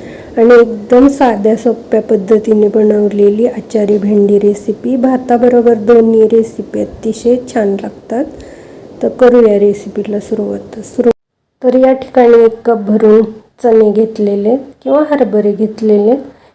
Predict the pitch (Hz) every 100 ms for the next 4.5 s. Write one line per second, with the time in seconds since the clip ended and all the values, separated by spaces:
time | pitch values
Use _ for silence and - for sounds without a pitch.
0 | - 240 240 240 233 240 240 240 240 233
1 | 233 226 226 - _ _ _ _ 233 214
2 | 208 214 233 233 220 - 247 - 208 226
3 | 214 196 214 226 254 208 190 226 285 -
4 | _ _ 254 220 220